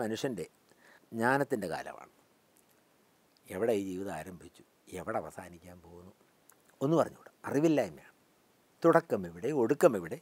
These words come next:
പിടുത്തമില്ല കടങ്കഥ. അടുത്ത നാല് വരികളിൽ അടുത്തറിഞ്ഞവർ ഉറക്കെ ഓതി അതിൻ്റെ തനിരൂപം. അടുത്തറിഞ്ഞ ആൾക്കാർ, ജീവിതത്തെ അടുത്തറിഞ്ഞ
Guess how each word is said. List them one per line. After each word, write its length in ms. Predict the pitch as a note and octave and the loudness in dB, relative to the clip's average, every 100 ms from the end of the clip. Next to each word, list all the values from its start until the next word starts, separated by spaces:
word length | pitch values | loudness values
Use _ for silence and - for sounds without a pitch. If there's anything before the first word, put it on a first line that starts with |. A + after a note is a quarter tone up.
| _ - - - _ _ | _ -20 -20 -20 _ _
പിടുത്തമില്ല 520 | G3 F#3 - G3 C#3 B2+ - | 2 4 6 6 6 2 0
കടങ്കഥ. 380 | F#2+ F#2 D#2+ - - _ _ _ _ _ _ _ _ _ _ _ _ _ - | -6 -14 -16 -18 -20 _ _ _ _ _ _ _ _ _ _ _ _ _ -4
അടുത്ത 220 | D3+ F3+ A3 | 2 8 10
നാല് 180 | E3+ D3+ C3+ | 10 10 8
വരികളിൽ 380 | G#2+ A2 F2 F#2 - _ _ _ _ _ _ _ _ _ - | 4 0 -4 -12 -16 _ _ _ _ _ _ _ _ _ -2
അടുത്തറിഞ്ഞവർ 1080 | B2+ F#3 - _ D3 A2+ D3 E3+ F3 E3+ E3+ - C#3 | 2 2 0 _ 8 10 8 4 2 4 0 -2 -2
ഉറക്കെ 380 | B2+ C3+ - D3+ A2 | 0 0 -2 0 0
ഓതി 220 | G#2+ A2+ B2 _ - | 0 -2 -6 _ -8
അതിൻ്റെ 280 | A#2 C3+ C#3 C3+ | -4 -2 -2 0
തനിരൂപം. 520 | A2 A#2+ B2 F#2+ E2+ _ _ _ _ _ _ _ _ _ _ _ _ _ _ _ _ _ _ - | 0 0 -2 -2 -10 _ _ _ _ _ _ _ _ _ _ _ _ _ _ _ _ _ _ -4
അടുത്തറിഞ്ഞ 460 | C#3+ F3+ D#3+ B2+ A2+ F2+ | -2 2 4 4 2 -6
ആൾക്കാർ, 240 | E2+ F2 F2 | -6 -8 0
ജീവിതത്തെ 420 | D3 F#3+ F3 C#3 D#3 B2+ | 6 8 8 6 -2 -2
അടുത്തറിഞ്ഞ 520 | A#2+ - B2 F#2+ | -6 -4 -4 -4